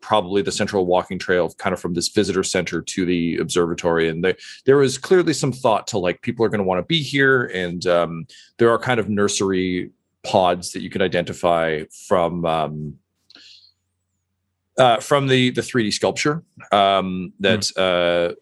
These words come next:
Speaker 1: like, you can see where there would have been places for, if, say, you did have some, some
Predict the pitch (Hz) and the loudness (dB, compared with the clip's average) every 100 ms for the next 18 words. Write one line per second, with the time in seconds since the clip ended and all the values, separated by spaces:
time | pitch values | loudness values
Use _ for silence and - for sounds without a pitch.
0 | _ - 104 117 123 107 - 131 127 110 | _ -4 -2 -2 -2 -2 0 2 2 4
1 | 110 104 104 95 98 98 98 98 92 92 | 2 4 2 2 0 0 -2 -4 -2 -2
2 | 87 - 85 - 101 92 80 - 117 - | -2 -2 -6 -2 2 2 0 0 -2 -2
3 | - 117 104 110 101 98 90 - 95 85 | -2 0 2 0 2 0 0 -2 -2 -2
4 | 85 - 101 90 85 | -6 -4 -4 -2 -6